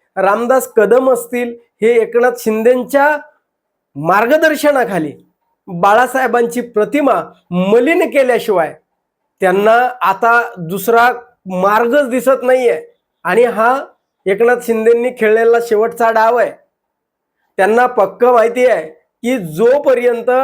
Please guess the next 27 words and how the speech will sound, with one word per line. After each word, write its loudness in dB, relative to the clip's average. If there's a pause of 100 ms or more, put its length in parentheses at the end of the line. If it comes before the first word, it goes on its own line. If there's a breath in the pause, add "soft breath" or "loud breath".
(280)
बाळासाहेबांचा 0
आता 0
वारसा 0
उद्धव 0
ठाकरेंकडे 0
गेला, 0 (760)
त्यांची 0
त्या 0
मशालीवर 2
सुद्धा -2
त्यांनी 0
त्यांचं 0
अस्तित्व 0
टिकून -4
ठेवलंय, 0 (800)
पण 4
आपलं -2
अस्तित्व 0
मात्र 0 (340)
यापुढे 2
दीर्घकाळपर्यंत 0
टिकून -2
राहणार 2
नाही. -4 (420)
यासाठी 2
आपल्याला 0 (260)
आता 0